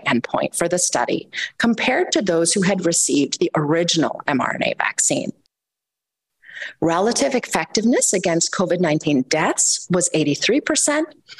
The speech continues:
and relative vaccine effectiveness for E D or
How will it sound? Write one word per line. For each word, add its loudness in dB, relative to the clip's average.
and 2
relative 0
vaccine 0
effectiveness -2
for 0
E 2
D 2
or 0